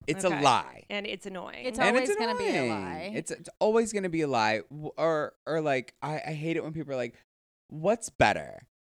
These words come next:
Speaker 1: this drink or this drink?" And they're fucking flip opposite. Like,
Speaker 3: Yeah.
Speaker 1: one's super spirit forward,
Speaker 2: Yeah.
Speaker 1: like a Negroni or something, and the, the other one's like a fucking porn star martini.
Speaker 3: Yeah.
Speaker 1: They're different, babe.
Speaker 3: Yeah.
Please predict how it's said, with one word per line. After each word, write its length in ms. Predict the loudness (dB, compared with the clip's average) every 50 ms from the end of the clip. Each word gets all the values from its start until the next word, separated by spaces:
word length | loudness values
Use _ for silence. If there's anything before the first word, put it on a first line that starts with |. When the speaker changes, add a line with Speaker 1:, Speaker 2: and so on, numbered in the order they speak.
| _ _ -2
Speaker 1:
this 360 | 4 6 6 6 4 2 -2
drink 320 | -2 2 2 2 2 2 0 2
or 100 | 2 2
this 280 | 2 2 0 0 0
drink?" 260 | -4 -8 -8 -10 -4 -2 0
And 160 | 2 6 6
they're 120 | 6 6
fucking 500 | 4 2 2 2 2 2 0 -4 -6 -6 -8 _ -4
flip 320 | 2 4 4 4 4 2 0 2
opposite. 540 | 2 2 0 -2 -6 -6 -6 -8 -8 -4 0
Like, 140 | 0 0 0
Speaker 3:
Yeah. 80 | 2 4
Speaker 1:
one's 320 | 4 4 4 4 0 -2 -4
super 260 | -4 -4 0 0 0
spirit 340 | 0 0 0 0 0 0 0
forward, 240 | 2 4 6 6 6
Speaker 2:
Yeah. 60 | 4
Speaker 1:
like 100 | 4 2
a 40 | 2
Negroni 520 | 0 2 4 4 4 4 4 0 -2 -4
or 40 | -4
something, 360 | -4 -6 -6 -4 -4 -4 -2
and 100 | -2 -4 -4
the, 340 | -6 -8 -8 -12 -14 -10 -6
the 140 | -2 0
other 180 | 0 2 2 0
one's 180 | 0 0 -2 -2
like 140 | -2 -2
a 100 | -2 -4 -4 -2
fucking 500 | -4 -4 -2 -2 -2 -2 -2 -4 -8 -12 _ _ _ _ _ _ _ 0
porn 200 | 0 0 0 0
star 180 | 0 0 0
martini. 540 | 0 0 -2 -2 -4 -6 -6 -8 -10 -14 -16 _ _ _ _ _ _ _ _ -18
Speaker 3:
Yeah. 160 | -12 -2 2
Speaker 1:
They're 120 | 4 4 4
different, 520 | 2 2 2 2 2 2 0 -4 -4 -6 -10
babe. 360 | -10 -8 -6 -6 -6 -6 -6
Speaker 3:
Yeah. 220 | -6 -6 -6 -6